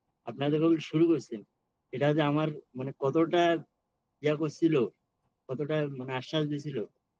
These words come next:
এটা আর কি বলে বোঝানোর মতো না। মাঝখানে যখনই কাজ, মানে কাজ করতে ধরছি, মাঝখানে অনেক মানে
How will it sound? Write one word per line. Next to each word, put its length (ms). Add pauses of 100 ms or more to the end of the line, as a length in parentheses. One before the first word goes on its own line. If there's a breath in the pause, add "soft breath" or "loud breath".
(140)
এটা 100
আর 100
কি 200
বলে 300
বোঝানোর 340
মতো 200
না। 120 (760)
মাঝখানে 520
যখনই 360
কাজ, 200 (580)
মানে 160 (800)
কাজ 220
করতে 240
ধরছি, 340 (520)
মাঝখানে 400
অনেক 320 (800)
মানে 140